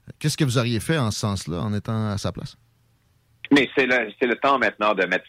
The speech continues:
Speaker 2: fin aux mesures sanitaires et aux, aux vaccins obligatoires
Speaker 1: Ok.
Speaker 2: et de redonner aux gens, euh,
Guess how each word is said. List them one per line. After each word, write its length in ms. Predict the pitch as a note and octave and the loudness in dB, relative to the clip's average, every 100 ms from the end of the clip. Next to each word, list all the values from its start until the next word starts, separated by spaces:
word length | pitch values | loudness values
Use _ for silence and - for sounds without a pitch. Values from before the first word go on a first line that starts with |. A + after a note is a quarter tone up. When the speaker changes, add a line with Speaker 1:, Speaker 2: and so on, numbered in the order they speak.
| G2+ | -2
Speaker 2:
fin 200 | G2+ G2 | 0 0
aux 100 | D#2+ | -2
mesures 400 | D#2+ D#2+ F#2 F2 | -4 -2 -4 -2
sanitaires 540 | F2+ E2+ D#2+ F#2 G2 F#2+ | -2 -4 0 2 4 2
et 100 | F2+ | 0
aux, 140 | E2 E2+ | -2 -4
aux 160 | E2 D#2+ | -6 -2
vaccins 320 | E2+ - F#2+ | -2 -4 -8
obligatoires 720 | F2 E2 D#2+ D#2+ E2+ F2+ G#2+ - _ - | -6 -2 0 0 2 4 2 -2 _ -12
Speaker 1:
Ok. 60 | F#2 | -4
Speaker 2:
et 60 | |
de 60 | G2 | 0
redonner 480 | G2 F#2+ G#2+ G2+ G2+ | 2 2 0 2 0
aux 100 | F#2 | 0
gens, 420 | G2+ G2 G#2 G2 | 0 0 0 -2
euh, 200 | E2+ | 0